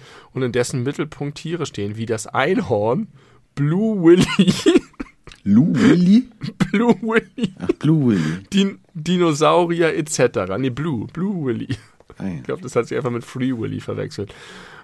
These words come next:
Speaker 1: was auch schon wieder zwanzig Jahre alt ist. Äh, wir hoffen, wir, dreißig eher. Wir hoffen, wir konnten Ihnen etwas weiterhelfen. Sollten Sie noch weitere Fragen haben, stehen wir Ihnen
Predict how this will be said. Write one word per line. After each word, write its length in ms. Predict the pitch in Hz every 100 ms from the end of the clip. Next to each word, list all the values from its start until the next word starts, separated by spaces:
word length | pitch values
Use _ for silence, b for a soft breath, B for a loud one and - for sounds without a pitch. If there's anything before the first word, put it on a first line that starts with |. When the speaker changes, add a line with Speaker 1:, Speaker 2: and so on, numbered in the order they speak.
| _
Speaker 1:
was 300 | 165 104 -
auch 140 | 104
schon 160 | - 104
wieder 140 | 104
zwanzig 380 | - 113 107 107
Jahre 240 | 107 104
alt 140 | 95 127
ist. 140 | - B B B B _ -
Äh, 160 | 131 127
wir 220 | 143 156
hoffen, 320 | 196 233 196
wir, 100 | 170 - -
dreißig 500 | 95 95 - - -
eher. 180 | 101 B B B B
Wir 140 | 127 127
hoffen, 260 | 143 170 147
wir 80 |
konnten 300 | 143 135 131
Ihnen 120 | 131 117
etwas 340 | 110 104 -
weiterhelfen. 580 | 92 95 113 135 156 139
Sollten 260 | 127 151 151
Sie 100 | 160
noch 180 | 127
weitere 320 | 123 147 170 147
Fragen 300 | - 127 135
haben, 120 | 135
stehen 260 | - 127 127
wir 60 |
Ihnen 200 | 101 95